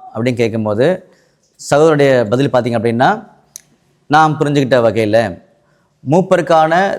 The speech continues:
தகுதிகளை வெளிப்படுத்தும் அனைவரும் மூப்பர்களாக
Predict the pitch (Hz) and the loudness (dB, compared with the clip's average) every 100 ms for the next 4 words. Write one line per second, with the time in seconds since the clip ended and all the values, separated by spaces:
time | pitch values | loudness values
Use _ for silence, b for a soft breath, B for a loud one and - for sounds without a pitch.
0 | - - 151 170 165 170 151 147 151 147 | -4 0 2 2 2 2 2 0 0 -2
1 | 127 151 160 156 - 120 131 160 156 185 | -2 -2 -2 -6 -10 -4 0 2 2 2
2 | 175 131 147 139 131 127 | 0 -4 -2 0 2 0